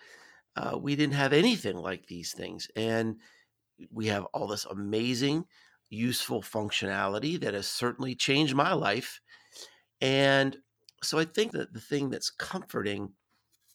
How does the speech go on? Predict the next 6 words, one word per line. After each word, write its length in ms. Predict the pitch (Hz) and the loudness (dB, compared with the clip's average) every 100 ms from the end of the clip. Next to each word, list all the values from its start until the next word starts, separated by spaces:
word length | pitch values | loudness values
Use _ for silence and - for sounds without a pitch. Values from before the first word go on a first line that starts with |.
| _ _ - | _ _ -2
is 560 | 123 123 120 120 - - - | 2 4 4 2 -2 -6 -4
that, 440 | 127 120 120 117 - - - _ - | 2 6 4 2 -4 -20 -20 _ 0
look, 380 | 147 95 - - _ - | 2 2 -2 -18 _ -20
w-, 220 | - - - - 151 - | -16 -16 -16 -18 -18 -2
this 260 | 247 269 - | 0 2 0
is 140 | 95 | -2